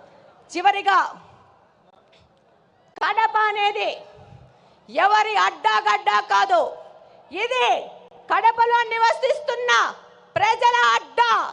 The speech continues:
కడప ప్రజల గడ్డ. తెలుగుదేశం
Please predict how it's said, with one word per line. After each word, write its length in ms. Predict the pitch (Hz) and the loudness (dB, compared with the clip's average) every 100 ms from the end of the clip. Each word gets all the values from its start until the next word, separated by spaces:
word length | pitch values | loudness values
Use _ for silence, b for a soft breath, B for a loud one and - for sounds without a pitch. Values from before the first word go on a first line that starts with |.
| - - - _ _ _ _ - | -14 -20 -20 _ _ _ _ -6
కడప 320 | - 480 494 494 494 | 0 0 2 0 2
ప్రజల 320 | 453 - 480 480 | 0 2 2 2
గడ్డ. 240 | 466 - 240 220 165 - - - - - _ _ _ _ _ _ _ _ _ _ _ _ _ _ _ 320 | -2 0 0 2 -2 -8 -20 -20 -20 -20 _ _ _ _ _ _ _ _ _ _ _ _ _ _ _ -2
తెలుగుదేశం 800 | 427 466 494 480 453 - 453 | -2 -2 -2 0 2 2 0